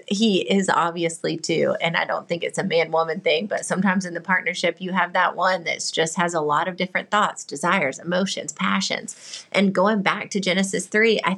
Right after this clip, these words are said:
think about this moment with Eve and how you can take these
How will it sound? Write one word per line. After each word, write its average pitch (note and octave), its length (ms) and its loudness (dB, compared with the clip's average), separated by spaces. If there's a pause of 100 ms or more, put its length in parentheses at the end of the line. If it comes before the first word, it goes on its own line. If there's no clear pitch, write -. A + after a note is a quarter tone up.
think G#3 220 0
about F#3+ 300 -2
this E3+ 180 -4
moment F3 400 0
with E3 160 -4
Eve E3 500 -2 (440)
and F#3+ 140 4
how F#3+ 180 2
you F#3 280 0
can A3 260 2
take A3 380 0
these G#3+ 400 0